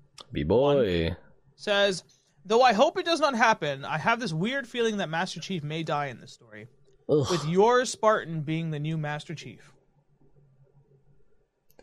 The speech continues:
Speaker 1: Um, I don't think. Well, well, maybe. I, I, are we supposed to agree or disagree with these, or just look at them as, as they are? I, I don't wanna agree or disagree with them.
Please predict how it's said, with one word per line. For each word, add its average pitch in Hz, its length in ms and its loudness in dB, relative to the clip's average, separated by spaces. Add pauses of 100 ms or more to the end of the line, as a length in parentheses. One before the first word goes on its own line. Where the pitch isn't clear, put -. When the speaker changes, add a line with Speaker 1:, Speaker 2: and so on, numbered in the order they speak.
(680)
Speaker 1:
Um, 139 680 2
I 127 120 6
don't 120 200 0
think. 113 160 0 (680)
Well, 165 300 4
well, 175 80 2
maybe. 190 400 2 (200)
I, - 80 -6 (260)
I, - 400 2
are 180 80 4
we 214 60 2
supposed 311 240 0
to 415 80 4
agree 110 300 2
or 139 80 2
disagree 110 380 2
with 151 100 2
these, 196 200 2
or 110 60 2
just 98 280 0 (180)
look 113 240 2
at 107 80 -2
them 101 160 2
as, 92 340 0
as 92 200 0
they 90 140 4
are? 80 380 0
I, 185 180 4
I 196 80 4
don't 220 120 2
wanna 202 140 2
agree 131 380 2
or 120 80 4
disagree 101 400 2
with 87 140 2
them. 78 220 0